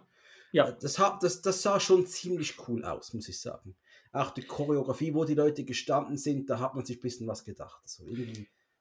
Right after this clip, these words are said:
Speaker 2: es wirkte,
Speaker 1: Es
Speaker 2: es, es machte was her.
Speaker 1: Die Arena macht auch was her, finde ich.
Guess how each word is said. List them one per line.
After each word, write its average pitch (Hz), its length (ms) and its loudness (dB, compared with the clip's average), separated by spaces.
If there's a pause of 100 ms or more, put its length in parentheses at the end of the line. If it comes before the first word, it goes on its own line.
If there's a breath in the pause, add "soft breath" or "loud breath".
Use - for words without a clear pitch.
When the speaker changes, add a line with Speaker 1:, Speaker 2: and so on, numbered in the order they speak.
Speaker 2:
es - 140 -10
wirkte, 156 160 6
Speaker 1:
Es 139 260 4
Speaker 2:
es, - 180 -8
es 120 120 -6
machte 185 240 6
was - 160 4
her. 95 260 -2 (600 soft breath)
Speaker 1:
Die 143 100 2
Arena 175 340 10
macht 175 240 8
auch 160 120 4
was 160 180 0
her, 170 160 10
finde 170 240 6
ich. - 160 -2